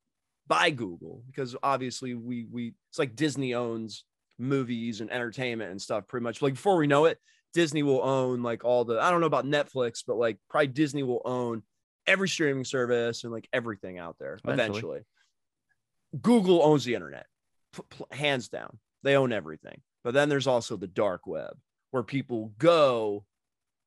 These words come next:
Speaker 1: right, to get certain information. Okay, so then there's that. And then the other thing I want to point out is you were talking about we talked, I mentioned that humans make the algorithms.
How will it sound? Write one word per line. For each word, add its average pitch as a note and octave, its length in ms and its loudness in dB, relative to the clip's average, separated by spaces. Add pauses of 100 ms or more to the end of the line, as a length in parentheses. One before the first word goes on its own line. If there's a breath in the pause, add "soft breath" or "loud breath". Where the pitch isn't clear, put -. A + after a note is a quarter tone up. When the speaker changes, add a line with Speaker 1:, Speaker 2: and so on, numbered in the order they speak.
(540)
Speaker 1:
right, C#3 400 4 (200)
to D3 200 -4
get C3 340 2
certain A2 340 -6
information. F#2 720 -12 (400 loud breath)
Okay, D3+ 280 4 (280)
so F#3+ 160 4
then G#3+ 120 6
there's D3 240 0
that. A2 300 0 (540)
And D#3 100 2
then F#3 100 6
the G3+ 100 8
other C#4 160 8
thing F#3 180 4
I D3 60 4
want C3 320 2
to B2 180 -6
point B2 320 0
out G#2+ 260 -2
is A2+ 240 0
you D#3+ 100 -4
were A3 80 -4
talking D3 320 2
about A2 340 0 (720)
we D#3 140 -2
talked, D3+ 460 2
I C#3+ 340 2
mentioned A2 480 -6
that - 120 -10
humans A2 680 -6 (380)
make F#3+ 220 -4
the B2 100 -2
algorithms. F2+ 680 -10